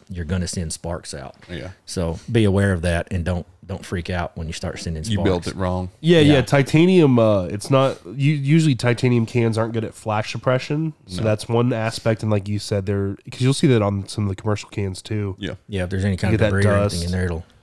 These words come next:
Speaker 3: It'll,
Speaker 1: yeah,
Speaker 3: it'll spark
Speaker 1: do
Speaker 3: for a
Speaker 1: that.
Speaker 3: bit.
Speaker 1: But no, it's not bad.
Speaker 3: <gasps> There you go, Kyle. There's your call.
Speaker 2: Yep.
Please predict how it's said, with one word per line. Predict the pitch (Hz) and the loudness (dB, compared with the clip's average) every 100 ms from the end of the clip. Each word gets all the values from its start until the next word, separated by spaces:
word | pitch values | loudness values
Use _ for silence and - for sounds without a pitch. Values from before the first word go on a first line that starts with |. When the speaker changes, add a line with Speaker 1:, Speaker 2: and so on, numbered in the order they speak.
| _ - | _ -8
Speaker 3:
It'll, | 110 92 | -4 -2
Speaker 1:
yeah, | 76 | -2
Speaker 3:
it'll | 110 | -4
spark | - 107 104 87 | -2 -2 -2 -2
Speaker 1:
do | |
Speaker 3:
for | 98 | -4
a | |
Speaker 1:
that. | 92 95 95 | -4 -4 -6
Speaker 3:
bit. | - - - _ _ _ _ _ - | -12 -20 -20 _ _ _ _ _ -12
Speaker 1:
But | 76 - _ _ _ _ - | -12 -12 _ _ _ _ -12
no, | 85 76 | -10 -8
it's | 82 | -8
not | 101 85 90 | -6 -4 -4
bad. | 87 82 95 | -4 -4 -8
Speaker 3:
<gasps> | 143 220 285 233 160 110 98 _ _ _ _ _ _ _ _ _ _ 117 - | -2 2 2 -2 -8 -12 -18 _ _ _ _ _ _ _ _ _ _ -12 -2
There | 110 | 0
you | |
go, | 107 | 2
Kyle. | 92 98 92 | 0 0 0
There's | 98 92 | 0 -2
your | 92 | -6
call. | - 92 95 | -6 -6 -2
Speaker 2:
Yep. | 98 110 | -2 -2